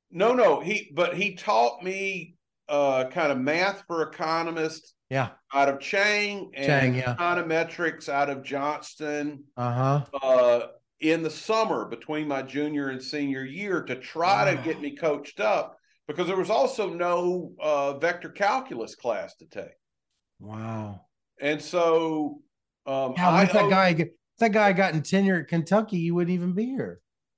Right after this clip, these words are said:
Speaker 1: No, no. Uh, Greg Richardson was his name.
Speaker 2: Huh.
Speaker 1: Super smart guy. Um, just wasn't kind of emotionally ready for the publish or perish stuff of
Speaker 2: Yeah.
Speaker 1: tenure.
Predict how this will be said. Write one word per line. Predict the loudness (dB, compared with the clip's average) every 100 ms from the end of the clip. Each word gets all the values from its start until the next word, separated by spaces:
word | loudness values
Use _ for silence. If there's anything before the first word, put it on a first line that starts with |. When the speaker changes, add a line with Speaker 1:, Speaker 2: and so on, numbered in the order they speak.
| _ _
Speaker 1:
No, | -4 0 0 -4 _ _ _ _ _
no. | -6 -4 -4 -6
Uh, | -4 -4 -6
Greg | 0 4 4 4
Richardson | 0 0 -4 -10 -10 -10 -10
was | -12 -14
his | -16 -12
name. | -10 -10 -14 -18 _ _ _
Speaker 2:
Huh. | -2 -2 -4 _ -20
Speaker 1:
Super | -6 -2 -2 -4 -6 -6
smart | -6 -2 0 0 -2
guy. | -2 -2 -4 -6 -12 _ _ _ _ _ _ _ _ _ _ _ _
Um, | -6 -2 0 -2 -4 -8 -14 _ _ _ _ _
just | -4 -4 -2
wasn't | 2 4 4 2 -4 -6 -6
kind | -4 -2 0
of | -2 0
emotionally | -2 4 4 4 -4 -4 -2 -2 -4
ready | -2 -2 -2 -4 -6
for | -4 -2 0 0 0
the | -2 -4
publish | 0 -2 -2 -8 -8
or | -10
perish | -6 -4 -4 -6 -10
stuff | -6 -6 -4
of |
Speaker 2:
Yeah. | -2 -2
Speaker 1:
tenure. | -2 -6 -10 -12